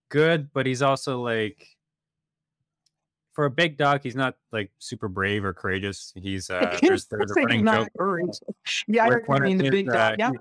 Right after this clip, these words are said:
Speaker 1: yeah, so he, like, basically, he will be brave, but then he won't be brave. So he's easily
Speaker 2: Yeah.
Speaker 1: spooked and everything like that,
Speaker 2: The
Speaker 1: and,
Speaker 2: teeter
Speaker 1: uh,
Speaker 2: totter,
Speaker 1: I think
Speaker 2: yep,
Speaker 1: that,
Speaker 2: yep.
Speaker 1: yeah, so I think that's sort of always been the way, like, he'll,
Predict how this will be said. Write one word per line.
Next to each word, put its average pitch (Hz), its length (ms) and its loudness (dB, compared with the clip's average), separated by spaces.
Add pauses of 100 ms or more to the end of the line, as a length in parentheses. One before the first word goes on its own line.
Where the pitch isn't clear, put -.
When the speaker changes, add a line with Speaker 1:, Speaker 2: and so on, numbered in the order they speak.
(680)
Speaker 1:
yeah, 113 300 2
so 120 320 0
he, 131 240 0
like, 117 300 2
basically, 113 840 -2 (540)
he 131 120 0
will 131 180 0
be 120 180 -4
brave, 117 380 2
but 104 120 -2
then 104 120 -2
he 107 100 0
won't 98 160 -4
be 101 80 -6
brave. 101 340 -2 (140)
So 107 140 -6
he's 104 200 -4
easily 113 360 -2 (120)
Speaker 2:
Yeah. 240 140 2
Speaker 1:
spooked - 120 -10
and 98 100 -4
everything 95 360 -4
like 92 180 -10
that, 92 320 0
Speaker 2:
The 214 100 0
Speaker 1:
and, 95 100 -4
Speaker 2:
teeter 208 320 2
Speaker 1:
uh, - 20 0
Speaker 2:
totter, 185 340 0
Speaker 1:
I - 60 -2
think - 20 0
Speaker 2:
yep, 185 160 0
Speaker 1:
that, 117 120 -4 (140)
Speaker 2:
yep. 175 240 0 (180)
Speaker 1:
yeah, 117 220 2 (200)
so 107 120 2
I 104 120 2
think 113 180 -4
that's 104 180 -2
sort 101 160 -4
of 98 80 -4
always 95 200 -4
been 95 220 -10
the 92 60 -6
way, 92 200 -2
like, 90 240 -6
he'll, 101 300 -2